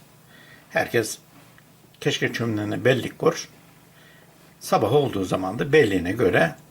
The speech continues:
alır gider. Tabi bu arada bazen, e, aynı bellik vurulan veya keşkek çömlekleri hemen hemen aynı olanlar keş-, keşkek çömleği karışıyor.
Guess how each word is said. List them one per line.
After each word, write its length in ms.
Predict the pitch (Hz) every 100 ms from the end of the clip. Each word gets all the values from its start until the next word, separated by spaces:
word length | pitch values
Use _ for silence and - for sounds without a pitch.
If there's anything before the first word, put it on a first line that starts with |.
| -
alır 240 | 104 143
gider. 420 | 151 107 90 - - _ - - - - -
Tabi 280 | 196 151 165
bu 80 |
arada 440 | 156 113 104 160 - - _ - - - _ _ _ _ - -
bazen, 420 | - 95 110 170 - _ 147
e, 320 | 117 123 - - - - - -
aynı 380 | 165 151 135 - - - _ _ _ _ _ _
bellik 340 | 123 117 117 113
vurulan 440 | 92 92 85 80
veya 260 | 135 110 110
keşkek 380 | 147 - 123
çömlekleri 600 | - 127 120 117 120 117 - - - -
hemen 320 | - 147 135
hemen 240 | 123 120 113
aynı 460 | - 131 110 101 - - - - _ _ _ -
olanlar 640 | 135 104 95 156 196 - - - _ _ _ -
keş-, 300 | 175 117 - - - - _ _ - - -
keşkek 380 | 160 - - -
çömleği 340 | 95 92 -
karışıyor. 480 | 226 170 - -